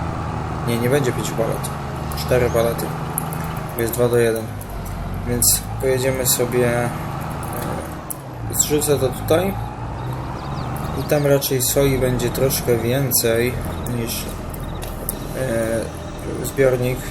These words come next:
to pojedziemy tam z przyczepą od razu. Widzicie, tutaj mam te zielonki wyukładane,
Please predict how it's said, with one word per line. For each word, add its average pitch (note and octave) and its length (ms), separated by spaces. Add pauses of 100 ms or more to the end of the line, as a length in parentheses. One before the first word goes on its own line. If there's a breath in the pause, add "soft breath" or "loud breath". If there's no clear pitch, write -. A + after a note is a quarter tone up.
to A#2+ 80 (1500)
pojedziemy A#2+ 440
tam A#2+ 200
z - 40
przyczepą A2 540
od G#2+ 80
razu. G#2+ 240 (1040)
Widzicie, B2+ 200
tutaj C3 200
mam C3 140
te B2 220
zielonki C3 420
wyukładane, B2+ 540